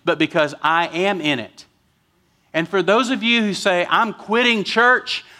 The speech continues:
I give up on church," let me tell you something. You can't quit church. You are the church.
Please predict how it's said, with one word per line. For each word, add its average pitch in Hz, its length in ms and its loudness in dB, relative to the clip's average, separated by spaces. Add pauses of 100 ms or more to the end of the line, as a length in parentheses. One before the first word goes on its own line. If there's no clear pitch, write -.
I 202 140 2
give 233 260 -4
up 233 240 4
on 208 180 4
church," 233 400 2
let 220 80 -2
me 233 80 -4
tell 226 220 0
you 220 140 0
something. 175 460 0
You 196 140 -2
can't 247 380 0
quit 208 320 2
church. 196 480 2
You 196 160 -6
are 214 260 6
the 175 120 -2
church. 170 640 -2